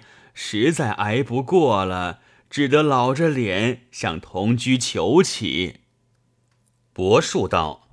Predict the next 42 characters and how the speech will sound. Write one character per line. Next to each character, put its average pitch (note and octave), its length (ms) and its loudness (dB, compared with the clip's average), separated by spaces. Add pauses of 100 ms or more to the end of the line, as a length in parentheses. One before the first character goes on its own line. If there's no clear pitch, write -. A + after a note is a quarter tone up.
(380)
：“闹 G2 220 2
到 F#2+ 160 0
如 A2 280 4
此 A2+ 200 0
田 G#2 300 0
地， G#2 360 -6 (420)
你 A2 200 4
又 C3+ 160 8
不 C#3 140 -2
肯 A2 240 2
告 B2 260 4
他， G2 340 -4 (520)
我 D#2+ 160 -2
劝 F2+ 380 0
你 F#2+ 460 2
也 G#2 120 4
不 C3 200 2
必 E3+ 140 0
在 A#2+ 200 4
这 A2 140 0
里 F#2 160 -2
受 G#2+ 300 0
罪 A2 260 2
了， E2 320 -4 (320)
不 E2+ 120 -6
如 F2 160 -4
早 E2+ 260 2
点 F#2 280 4
回 G2 220 -2
家 D3 360 2
乡 B2 280 2
去 A2 280 -2
吧。” D#2+ 280 -6 (960)
福 A#2+ 320 -2
罪 E3+ 220 2
灵 F2+ 320 -2
道 F2 400 0 (480)
：“我 C3+ 400 4
何 D#3 380 2
尝 D3 280 -2
不 E3 200 -2
想？ G2 680 -4